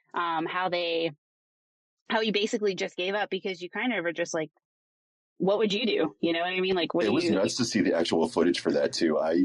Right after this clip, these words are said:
Speaker 2: I was
Speaker 1: Yeah.
Speaker 2: haunted by that for a while.
Speaker 1: Yeah. It, it's, it's really disturbing. And it, <sighs> I just, like, the utter, like, despondentness that he had where he was just like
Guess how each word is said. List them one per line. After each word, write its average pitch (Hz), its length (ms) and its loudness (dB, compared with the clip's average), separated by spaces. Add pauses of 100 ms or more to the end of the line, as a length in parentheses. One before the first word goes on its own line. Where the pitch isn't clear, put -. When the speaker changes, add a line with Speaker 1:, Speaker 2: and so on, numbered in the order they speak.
(140)
Speaker 2:
I 82 320 2
was 98 140 2
Speaker 1:
Yeah. 98 200 -2
Speaker 2:
haunted 80 340 0
by 71 140 2
that 71 180 0
for 78 180 -2
a 67 60 0
while. 69 240 -4 (520)
Speaker 1:
Yeah. 196 380 -2 (460)
It, 220 240 0
it's, - 320 -4
it's 214 200 -2
really 240 260 0
disturbing. 185 520 -2
And 165 160 0 (540)
it, - 280 0
<sighs> - 400 -6
I 208 200 -2
just, 202 240 -2
like, 190 160 -2 (120)
the 190 160 0
utter, 202 300 0
like, 180 380 -4
despondentness 175 640 0
that 170 160 0
he 170 160 0
had 165 260 0
where 165 120 0
he 170 140 2
was 165 160 0
just 165 200 -2
like 170 180 0